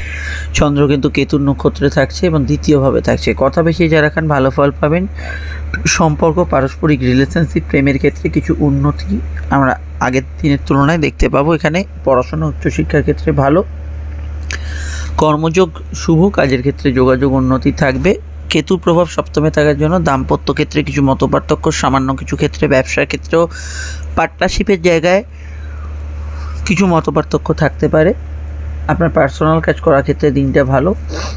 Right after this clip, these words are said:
পরিবারে আগমন কারোর ঘটতে পারে, পরিবার বৃদ্ধির যোগ আছে, বিবাহ কেন্দ্রিক আলাপ আলোচনার যোগ আছে।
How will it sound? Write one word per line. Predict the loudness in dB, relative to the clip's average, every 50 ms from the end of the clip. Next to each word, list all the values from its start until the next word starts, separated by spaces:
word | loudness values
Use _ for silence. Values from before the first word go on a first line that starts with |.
| -6 -2 0
পরিবারে | 2 4 4 6 6 6 4 4 2 2 0 -2
আগমন | 0 0 0 2 2 2 2 2
কারোর | 2 2 4 2 2
ঘটতে | 2 2 0 2 2 2 2
পারে, | 4 4 2 2
পরিবার | 2 2 2 4 4 4 4 2 2
বৃদ্ধির | 2 0 0 2 2 0 2 2 2
যোগ | 2 4 4
আছে, | 4 2 2 0 -2
বিবাহ | 0 2 2 2 2 2
কেন্দ্রিক | 2 0 0 2 2 2 4
আলাপ | 4 4 4 2 2
আলোচনার | 2 2 2 2 2 2 0 0
যোগ | 2 2 2 4
আছে। | 2 2 2 0 -2